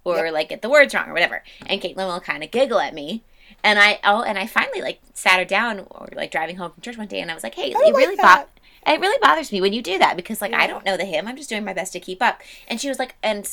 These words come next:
Speaker 1: and I was like, "And you're laughing at me like I, you know, oh, she doesn't know it, whatever." And Caitlyn was like, "Oh my gosh, that's so not what I mean. The way that I interpret this," and I'm gonna go ahead and toot my own hor-, horn a little bit here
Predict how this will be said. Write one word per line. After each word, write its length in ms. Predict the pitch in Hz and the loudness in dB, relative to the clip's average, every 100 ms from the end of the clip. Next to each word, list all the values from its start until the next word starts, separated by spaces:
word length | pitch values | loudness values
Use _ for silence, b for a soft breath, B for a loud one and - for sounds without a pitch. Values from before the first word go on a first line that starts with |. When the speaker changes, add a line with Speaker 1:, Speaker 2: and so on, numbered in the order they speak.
| - | -8
Speaker 1:
and 140 | 214 | -8
I 40 | |
was 100 | 208 | -6
like, 100 | 214 | -6
"And 140 | 214 208 | -6 -6
you're 100 | 220 | -4
laughing 400 | 214 320 - 226 | -4 -4 -6 -10
at 60 | |
me 100 | 190 | -6
like 180 | 180 175 | -6 -4
I, 140 | 165 160 | -6 -8
you 80 | 170 | -10
know, 160 | 156 220 | -14 -4
oh, 180 | 285 254 | -2 -2
she 140 | - | -6
doesn't 240 | 220 220 | -10 -8
know 140 | 202 214 | -4 -2
it, 140 | 175 | -2
whatever." 420 | - 170 165 160 - b b b | -4 -2 -2 -4 -10 b b b
And 120 | 214 | -10
Caitlyn 180 | 254 226 | -8 -6
was 100 | 208 | -6
like, 120 | 208 - | -4 0
"Oh 140 | 208 | 0
my 140 | 226 | 0
gosh, 220 | 196 185 185 | 2 2 2
that's 200 | 175 - | -8 -4
so 340 | - 190 208 | 0 4 4
not 220 | 208 196 | 0 -4
what 100 | 165 | -4
I 140 | 156 151 | -4 -4
mean. 420 | 190 151 80 - _ | -6 -6 -10 -18 _
The 100 | 170 | -4
way 240 | 170 233 | 0 0
that 140 | 277 233 | 0 0
I 120 | 208 | 0
interpret 440 | 185 175 339 202 | -2 -4 -8 -6
this," 160 | - 160 | -8 -8
and 160 | 156 151 | -10 -10
I'm 80 | |
gonna 120 | 156 151 | -12 -8
go 100 | 170 | -8
ahead 120 | 147 | -8
and 80 | 143 | -10
toot 140 | 156 | -12
my 140 | 131 143 | -12 -14
own 140 | 156 | -14
hor-, 160 | 170 - | -14 -12
horn 240 | 170 143 | -8 -8
a 40 | 120 | -8
little 160 | 151 | -10
bit 120 | - | -10
here 260 | 175 175 151 | -8 -6 -6